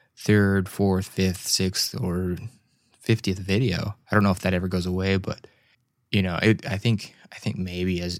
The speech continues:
as things go further and further and you're more invested in the situation or, or whatever it is that you're doing, you, you probably find more time to do it because it's become more of a routine. But when you're starting out,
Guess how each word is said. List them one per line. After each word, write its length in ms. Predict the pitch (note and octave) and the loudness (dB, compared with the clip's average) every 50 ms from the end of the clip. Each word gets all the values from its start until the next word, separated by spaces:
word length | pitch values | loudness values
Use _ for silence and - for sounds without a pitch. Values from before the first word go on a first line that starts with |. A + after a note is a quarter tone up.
| - - | -10 -8
as 180 | - F2+ E2+ - | -8 -6 -6 -4
things 260 | - G2+ G2+ G2 F#2+ | -4 -2 -2 -2 -2
go 300 | - - F2+ F2 F2 F2 | -2 -4 -4 -4 -4 -6
further 560 | F2 - - - F#2 F2+ F2 F2 F#2+ F#2+ F2+ | -8 -10 -8 -6 -4 -4 -2 -2 -4 -4 -4
and 100 | F2+ F#2 | -4 -6
further 420 | F#2+ - - F2 F2 E2+ F2+ G#2 G#2+ | -8 -8 -6 -6 -4 -4 -2 -2 -2
and 120 | G2 F#2 | -2 -2
you're 80 | E2+ F2+ | -2 0
more 240 | F#2 F#2 F2+ F2+ F#2 | 0 0 0 0 0
invested 540 | F#2 F2+ F2 F2+ E2+ - - - - F#2 | -2 -2 -2 -4 -4 -2 -2 -2 -2 -2
in 140 | F#2+ F#2 F2+ | -2 -2 -2
the 60 | F2+ | -4
situation 640 | F2 - - F#2 - - F2 F2 F2 F2 - - A#2+ | -6 -6 -8 -8 -8 -8 -8 -6 -6 -6 -4 -4 -2
or, 220 | A2+ F#2+ - - - - - - - - _ _ _ _ _ | -2 -2 -4 -8 -12 -16 -20 -20 -20 -20 _ _ _ _ _
or 80 | - G2+ | 0 2
whatever 320 | G2+ G2+ G2 G2+ G2 G2 | 4 4 4 4 4 2
it 60 | F#2+ F2+ | 2 0
is 100 | F2+ F#2 | 0 -2
that 120 | E2+ - | -6 -8
you're 240 | - - F#2 G2+ A2 | -6 -2 2 2 4
doing, 260 | G#2 F2+ E2+ E2+ F#2+ _ _ _ _ _ _ - | 4 2 0 -2 -6 _ _ _ _ _ _ 2
you, 520 | A2 A2+ G#2+ G#2 G2+ G2 G2 F#2+ F#2+ F#2 G2+ - - | 4 4 6 6 6 4 4 2 0 -2 -4 -8 -16
you 120 | - - - | -16 -14 -8
probably 760 | - - G2+ G2 G2 F#2+ F2+ F#2+ F#2 F2+ F2 F2 F#2 F#2 _ _ - - _ - | -2 0 0 2 2 0 -2 -2 -2 -2 -2 -2 -4 -6 _ _ -20 -20 _ -20
find 600 | - - - G#2 G2 F#2+ F#2+ F#2+ F#2+ F2+ F2+ - - - _ _ _ _ _ _ _ _ _ - | -10 -2 2 4 4 4 4 2 0 0 -4 -8 -14 -20 _ _ _ _ _ _ _ _ _ -2
more 420 | A2+ G2+ G#2 G2+ G2 F#2+ F#2 F2+ F2+ | 0 2 2 4 4 2 2 0 -4
time 420 | - - - F2 E2+ E2+ E2+ F2 | -6 -8 -8 -6 -6 -6 -8 -8
to 120 | - - | -8 -8
do 200 | F2 E2+ F2 F2 | -6 -4 -2 -2
it 120 | G2 A2 - | -2 -4 -4
because 320 | - G2 G2+ - F2 F2 | -6 -10 -8 -6 -6 -6
it's 160 | F2+ E2 - | -8 -8 -10
become 340 | - - F#2+ F#2+ - - F2+ | -8 -8 -8 -8 -6 -6 -6
more 180 | F2+ F2+ F2 E2+ | -4 -4 -6 -6
of 80 | F2 | -6
a 60 | F2 E2+ | -6 -6
routine. 460 | E2+ E2+ D#2 - - - G2 G2 F#2+ | -6 -6 -6 -6 -4 -4 -4 -4 -4
But 120 | - - | -4 -4
when 140 | - G2 G2 | -2 -2 0
you're 100 | G2 F#2+ | -2 -2
starting 440 | - - - A#2+ C3+ C3+ B2+ A2+ G2 | -4 -2 -2 0 0 2 0 0 -2
out, 260 | F2+ - - - - | -2 -6 -6 -10 -12